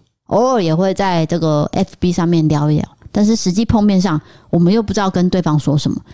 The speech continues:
常常都会有一种很尴尬的气氛。一直到高三那一年，我跟他上了同一间补习班，然后一起晚上留下来读书跟搭捷运，我们又更熟了。那其实我高三的时候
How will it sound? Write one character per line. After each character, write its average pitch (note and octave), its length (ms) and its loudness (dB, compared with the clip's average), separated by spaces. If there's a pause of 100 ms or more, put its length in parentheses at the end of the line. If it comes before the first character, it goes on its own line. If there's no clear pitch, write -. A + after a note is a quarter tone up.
(320)
常 A3+ 160 0
常 A3+ 120 2
都 A#3+ 140 2
会 B3 140 0
有 F3+ 120 2
一 F3+ 40 0
种 D#3 180 -2 (140)
很 F3+ 260 2
尴 A3 180 0
尬 E3+ 200 -2
的 D3+ 60 0
气 - 220 -2
氛。 - 160 -6 (520)
一 C#4+ 80 -2
直 C4+ 100 2
到 B3 160 -2
高 G#3 240 -2
三 G3+ 180 0
那 F#3 120 4
一 F3+ 80 4
年， E3 260 0
我 E3 100 -2
跟 G3 200 -2
他 F#3+ 260 2
上 F#3+ 260 -4
了 D#3+ 60 0
同 E3 220 0
一 D#3+ 40 0
间 F3 160 2
补 - 160 -4
习 - 160 -6
班， - 240 -6 (800)
然 E3 140 0
后 G3 120 0
一 C4 120 -2
起 - 180 0
晚 D#3+ 180 2
上 G3 160 0
留 D#3+ 140 2
下 F3 160 -2
来 D#3 80 0
读 D3+ 220 -2
书 D#3+ 340 -2 (120)
跟 E3+ 200 0
搭 E3 180 -2
捷 - 200 -4
运， C3 200 -2 (540)
我 E3 100 0
们 D#3+ 160 2
又 F#3 80 2
更 E3+ 220 -2
熟 - 280 -6
了。 G#3+ 80 -10 (240)
那 G#3+ 100 -2
其 F#3+ 160 0
实 G3 100 0
我 D#3+ 100 0
高 F3+ 160 -2
三 F3+ 180 0
的 F3 40 2
时 F3+ 80 0
候 E3+ 100 0